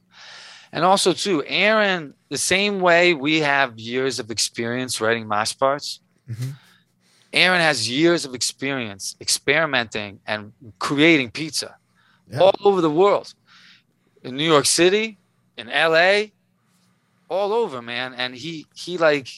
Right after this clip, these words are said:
Speaker 1: right before he even opened this pizza place, he did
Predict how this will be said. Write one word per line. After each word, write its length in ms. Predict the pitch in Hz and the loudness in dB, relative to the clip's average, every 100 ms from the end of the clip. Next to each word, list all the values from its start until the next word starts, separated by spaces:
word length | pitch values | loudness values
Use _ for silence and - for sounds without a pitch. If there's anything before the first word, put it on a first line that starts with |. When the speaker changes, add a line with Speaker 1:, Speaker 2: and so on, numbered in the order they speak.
| - _ _ _ _ | -20 _ _ _ _
Speaker 1:
right 220 | 135 180 | 2 2
before 360 | 170 - 185 180 | 2 -2 0 0
he 80 | 160 | -2
even 340 | 160 165 151 | -8 -8 -6
opened 360 | 143 147 147 139 | -2 -2 -4 -6
this 120 | 120 | -8
pizza 400 | - 123 - 123 - | -8 -8 -6 -8 -6
place, 420 | 127 110 107 - - _ _ _ _ _ | -4 -2 -4 -8 -10 _ _ _ _ _
he 180 | - 156 | -8 -4
did 460 | 135 160 160 151 | 2 4 4 2